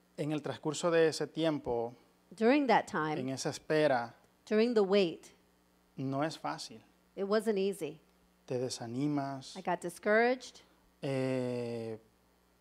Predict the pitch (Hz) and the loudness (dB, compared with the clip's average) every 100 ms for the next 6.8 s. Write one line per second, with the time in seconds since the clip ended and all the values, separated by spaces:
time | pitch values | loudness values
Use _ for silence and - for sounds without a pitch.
0 | _ _ _ _ _ - 135 139 147 131 | _ _ _ _ _ -10 -6 -4 -2 -4
1 | 113 127 123 139 123 - 143 147 170 170 | -4 -6 -4 -4 -6 -6 -8 -8 -10 -14
2 | - _ _ - 180 202 190 196 214 190 | -18 _ _ -14 -4 -2 -2 -2 2 4
3 | 185 190 190 180 175 - 196 220 247 254 | 4 4 4 2 -2 0 -2 -2 -2 -2
4 | 269 - _ _ _ - 165 135 135 131 | -4 -14 _ _ _ -6 -2 2 2 0
5 | 139 131 - 143 143 120 - _ - 135 | -4 -6 -2 0 0 -2 -8 _ -6 -2
6 | 135 139 - 123 117 131 175 | -2 -4 -8 -10 -8 -6 -8